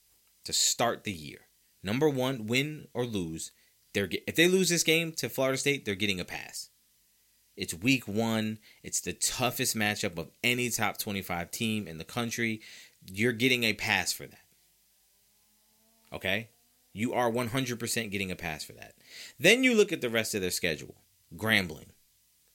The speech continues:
Mississippi State, Arkansas, Ole Miss, Missouri, Auburn,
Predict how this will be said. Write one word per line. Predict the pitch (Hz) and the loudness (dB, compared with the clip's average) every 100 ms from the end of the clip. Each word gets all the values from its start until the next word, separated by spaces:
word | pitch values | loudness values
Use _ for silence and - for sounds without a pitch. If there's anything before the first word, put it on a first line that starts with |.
| _ | _
Mississippi | 90 107 - 110 - 101 101 | -2 2 4 4 2 0 -2
State, | - 92 71 - _ _ _ | -2 -2 -4 -8 _ _ _
Arkansas, | 107 110 - 90 - 58 - _ _ - | 0 0 -2 -4 -4 -6 -12 _ _ 0
Ole | 117 110 | 2 4
Miss, | 101 80 - - - | 2 -2 -4 -10 -8
Missouri, | 90 90 117 101 71 - _ - | -6 -2 0 0 -4 -10 _ -2
Auburn, | 113 101 78 67 | 0 0 -4 -14